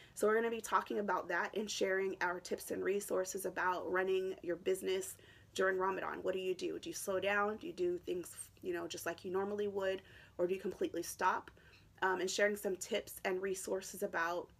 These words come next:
what you can do during Ramadan, um, so that when you come back, that your <laughs> business isn't, like, starting all over. Um, one of the things that we're gonna be doing,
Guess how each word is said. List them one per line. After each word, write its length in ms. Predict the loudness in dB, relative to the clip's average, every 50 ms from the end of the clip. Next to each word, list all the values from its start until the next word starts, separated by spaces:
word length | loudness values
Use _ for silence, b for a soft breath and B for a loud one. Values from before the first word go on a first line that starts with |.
| b b b b b b b b b b 2
what 200 | 4 4 4 4
you 80 | 2 0
can 200 | 0 0 0 0
do 220 | 0 0 -2 2
during 260 | 2 2 2 4 2
Ramadan, 680 | 2 2 2 2 0 0 0 0 0 0 -2 -4 -4 -2 -2
um, 400 | 0 0 0 -2 -4 -6 -8 -10 -14 -20 -20 -20 -20 -20 -20 _ -20 -20 -18 -14 -2
so 120 | 0 4
that 180 | 6 6 6 6
when 160 | 6 4 4
you 120 | 2 0
come 240 | 0 0 0 0 2
back, 460 | 4 6 6 6 4 2 -2 -10 -18 -20 b b b b b
that 160 | -6 -2 0 2
your 100 | 2 2
<laughs> 120 | 4 4
business 360 | 4 4 6 6 4 6 6
isn't, 280 | 4 4 4 2 2 2
like, 260 | 4 2 2 2 -2 -8 -20 -20 -20 -20 -18 -16
starting 440 | 2 8 10 10 10 10 8 4 2
all 200 | 2 4 6 6
over. 360 | 4 4 2 -2 -6 -8 -8 B B B B B B B B B 2 4
Um, 400 | 6 6 8 6 4 2 0 2
one 140 | 2 4 4
of 100 | 4 2
the 60 | 2
things 340 | 0 -2 -4 -2 -2 0 0
that 160 | 0 0 0
we're 80 | 0 2
gonna 160 | 2 2 2
be 120 | 2 0
doing, 480 | 2 4 4 4 4 2 0 -2 -4